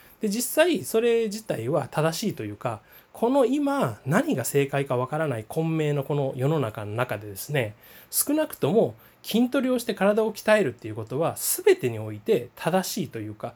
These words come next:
いい方向にしかいかない行為なんですよね。なら、何をしたらいいんだろう、何を学んだらいいんだろう、何を準備すればいいんだろうっていうわからないこの時代において、筋トレをすれば全て大丈夫っていうこの答えは、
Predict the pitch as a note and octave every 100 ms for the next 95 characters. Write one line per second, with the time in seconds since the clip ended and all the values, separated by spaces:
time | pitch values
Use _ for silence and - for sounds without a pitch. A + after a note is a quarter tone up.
0 | - _ B3 D4 A3 E3+ D3+ D#3+ D3+ D3
1 | A#2 A#2+ A3 G#3+ G#3 - E3 G#2+ G2+ G2+
2 | - A#2+ G#3+ - _ _ - - - -
3 | B3+ C4 D4 C3 - _ E3 D#4 G4 A3+
4 | - C3 B2+ A#2+ A#2 A2 C#3+ D#4 F4 D#3+
5 | C3 C#3+ C3 A2+ A#2+ B2+ A2 G#2+ A2 A3
6 | F4 C4 C#3+ E3+ B2+ B2+ A#2 A#2 B2+ A2+
7 | G2+ G#2 B3 D4 G#3+ G#3 C4 C#4 C3+ -
8 | D#3+ B2 B2+ D3+ D3 C3+ G#2+ C#3 A2+ -
9 | - - - - A3 D4+ D#4+ D4 C#4+ -
10 | C4+ C3+ B2 G#2+ - A#3+ D4 A2 - B2
11 | D3 C3+ G#2+ - A#2 A#2+ B2 C3+ - _
12 | - E3 D3 D3+ E3+ A#2 C3